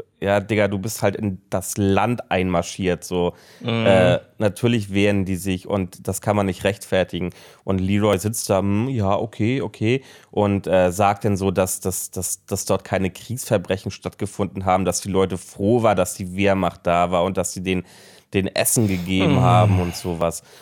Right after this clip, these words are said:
Speaker 1: Und, äh, das,
Speaker 2: Mhm.
Speaker 1: das sch-, lässt Leroy einfach stehen und, und widerspricht das nicht. Und, und, ähm, das, das,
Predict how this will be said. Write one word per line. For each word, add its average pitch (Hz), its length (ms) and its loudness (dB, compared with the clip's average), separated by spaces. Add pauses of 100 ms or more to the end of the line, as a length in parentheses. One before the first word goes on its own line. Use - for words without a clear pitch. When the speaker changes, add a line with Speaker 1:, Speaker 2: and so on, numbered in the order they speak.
(140)
Speaker 1:
Und, 101 340 0
äh, 98 180 4
das, 104 240 2
Speaker 2:
Mhm. 104 60 0
Speaker 1:
das 113 240 -2 (640)
sch-, - 300 -12 (260)
lässt 107 280 -2
Leroy 120 280 6
einfach 104 320 2
stehen 127 480 0
und, 107 160 0
und 104 240 -2
widerspricht 107 640 -2
das 98 200 -2
nicht. 87 220 -4
Und, 92 240 -4 (460)
und, 92 340 -2
ähm, 92 360 2
das, 92 180 -6
das, - 200 -6